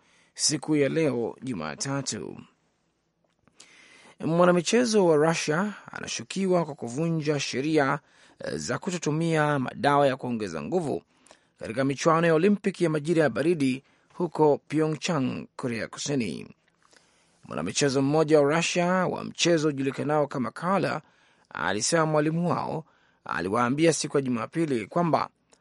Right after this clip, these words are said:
Alexander Krushelnitsky anayeshikilia medali ya shaba alikutwa kwenye vipimo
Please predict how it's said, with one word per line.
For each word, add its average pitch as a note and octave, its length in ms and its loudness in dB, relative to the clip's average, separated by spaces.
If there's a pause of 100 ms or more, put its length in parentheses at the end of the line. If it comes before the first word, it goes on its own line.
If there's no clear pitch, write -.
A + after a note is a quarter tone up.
(260)
Alexander E3 880 2
Krushelnitsky - 960 -4 (440)
anayeshikilia C#3+ 840 0
medali D3+ 360 2
ya C3+ 100 2
shaba F3+ 440 4 (400)
alikutwa D3 560 -2
kwenye C#3+ 180 2
vipimo D3 540 0